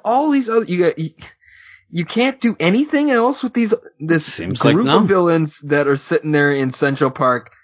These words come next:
Speaker 1: ready to kill.
Speaker 2: Yeah.
Speaker 1: I, I mean, I, I just, I don't get it. I'm skipping issues and I'm getting
Speaker 2: And you're,
Speaker 1: recap.
Speaker 2: yeah, yeah.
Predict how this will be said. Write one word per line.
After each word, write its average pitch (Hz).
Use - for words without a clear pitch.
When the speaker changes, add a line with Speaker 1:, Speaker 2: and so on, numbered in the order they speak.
Speaker 1:
ready 143
to 139
kill. 117
Speaker 2:
Yeah. 196
Speaker 1:
I, 123
I 120
mean, 123
I, 139
I 139
just, 139
I 135
don't 135
get 180
it. 113
I'm 240
skipping 240
issues 156
and 170
I'm 170
getting 175
Speaker 2:
And 135
you're, 127
Speaker 1:
recap. -
Speaker 2:
yeah, 139
yeah. 131